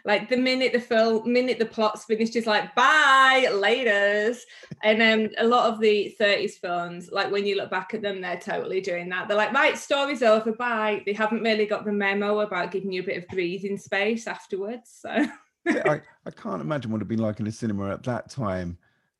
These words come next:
Speaker 2: and it's, it's done, and then you just look at each other. 'Cause if that happened now, me and my wife, we would look at each other and go, "What the fuck?" <laughs> Like, "What's happened there?"
Speaker 1: That just happened to me, though, with A Quiet Place too. I felt like The Quiet Place two ended really abruptly, and I was like, "What?
Speaker 2: <laughs>
Speaker 1: What?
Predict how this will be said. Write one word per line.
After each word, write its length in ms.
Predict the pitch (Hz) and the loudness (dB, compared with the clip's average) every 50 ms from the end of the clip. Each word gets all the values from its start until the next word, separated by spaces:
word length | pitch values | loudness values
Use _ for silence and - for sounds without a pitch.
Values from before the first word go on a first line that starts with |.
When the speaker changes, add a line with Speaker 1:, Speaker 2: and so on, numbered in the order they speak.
| - 98 | -10 -8
Speaker 2:
and 160 | 95 98 101 | -6 -6 -6
it's, 200 | 98 - - - - | -8 -10 -14 -16 -10
it's 260 | - 104 92 76 - - | -8 -8 -8 -8 -12 -8
done, 460 | - 131 117 98 85 85 85 82 - - | -4 -4 -2 -2 -4 -6 -8 -10 -12 -10
and 140 | - 98 107 | -8 -6 -4
then 140 | 107 110 113 | -2 0 0
you 80 | 110 98 | 0 0
just 180 | 101 101 - | -2 -6 -8
look 180 | 127 131 - - | -10 -10 -10 -10
at 60 | - | -10
each 180 | 87 85 - - | -10 -10 -8 -8
other. 380 | 90 90 - 90 87 87 87 87 _ _ - | -8 -8 -6 -6 -8 -8 -8 -12 _ _ -8
'Cause 140 | - 123 139 | -6 -6 -2
if 60 | 208 | -2
that 120 | - - 165 | -4 -2 -2
happened 280 | 165 156 - 127 120 | -6 -4 -4 -2 -2
now, 380 | 127 127 113 92 87 85 95 - _ _ _ - | 0 -2 -2 -2 -6 -10 -12 -14 _ _ _ -12
me 180 | - 135 151 170 | -8 -6 -4 -2
and 80 | 160 | -2
my 120 | 151 139 135 | -2 -2 -2
wife, 280 | 120 98 90 87 - - | -2 -2 -4 -4 -6 -6
we 60 | 110 | -4
would 120 | 104 110 | -4 -2
look 140 | 123 139 143 | -2 0 0
at 80 | 131 110 | 0 -2
each 140 | 107 98 117 | -2 -2 -4
other 140 | 101 95 101 | -4 -4 -4
and 80 | 95 | -6
go, 240 | 92 87 87 85 - _ _ _ _ _ _ _ | -6 -6 -6 -6 -8 _ _ _ _ _ _ _
"What 120 | - - - | -14 -14 -12
the 60 | - | -10
fuck?" 420 | - 320 320 330 359 - _ - _ - - - | -8 -6 -6 -6 -6 -10 _ -20 _ -18 -10 -4
<laughs> 180 | 160 151 156 | -2 -2 0
Like, 260 | 151 160 165 160 151 143 | 2 2 2 2 2 2
"What's 500 | 151 165 180 214 226 226 208 - 226 - | -2 -4 -2 -2 0 -2 -2 -4 -4 -2
happened 400 | 254 254 254 - 285 262 254 269 | -2 -2 -2 -4 -6 -6 -6 -6
there?" 260 | 277 294 311 320 320 - - - _ _ _ _ _ _ _ _ _ - 220 | -4 -4 -4 -6 -6 -10 -18 -20 _ _ _ _ _ _ _ _ _ -10 -4
Speaker 1:
That 200 | 254 262 262 233 | -2 -2 -2 -2
just 180 | 320 320 - | -4 -8 -6
happened 340 | 269 285 277 277 294 269 254 | -6 -8 -8 -6 -6 -8 -8
to 100 | - 269 | -8 -6
me, 120 | 262 254 | -6 -2
though, 200 | 226 226 220 214 | 0 2 2 2
with 120 | 214 214 214 | 2 2 0
A 40 | 208 | -4
Quiet 400 | 214 - 214 202 196 190 - - | -8 -6 -6 -4 -4 -4 -6 -8
Place 340 | - 208 175 165 170 - - | -8 -6 -6 -6 -8 -10 -12
too. 420 | - 226 202 202 226 262 247 208 - | -8 -6 -4 -2 -2 -2 -4 -6 -6
I 120 | - 202 | -8 -8
felt 240 | - - 226 202 202 | -4 -2 -2 -2 0
like 160 | 214 208 - | -2 -4 -4
The 60 | 214 | -6
Quiet 320 | 214 - - 214 208 - - | -8 -6 -4 -2 -2 -4 -4
Place 300 | - 214 190 196 196 - | -6 -6 -6 -6 -8 -8
two 320 | - 220 208 226 226 - - | -4 -2 0 0 0 -2 -2
ended 360 | 190 196 190 202 196 190 190 | -4 -6 -4 -4 -6 -6 -4
really 340 | 185 196 190 185 185 180 180 | -4 -4 -4 -2 -2 -4 -4
abruptly, 480 | 175 175 180 190 196 - - 240 247 | -4 -4 -6 -6 -6 -6 -8 -6 -4
and 140 | 254 262 254 | -4 -2 -2
I 20 | 254 | -4
was 60 | 226 | -2
like, 200 | 247 226 214 - | 0 0 0 0
"What? 300 | 208 202 254 392 554 698 | 0 2 4 6 6 6
Speaker 2:
<laughs> 960 | 719 659 - - - - - _ _ _ _ _ _ _ _ - _ _ - | 6 4 2 0 -4 -10 -16 _ _ _ _ _ _ _ _ -20 _ _ -10
Speaker 1:
What? 520 | 226 302 453 605 679 719 762 740 - - | -2 2 4 6 6 6 6 4 2 0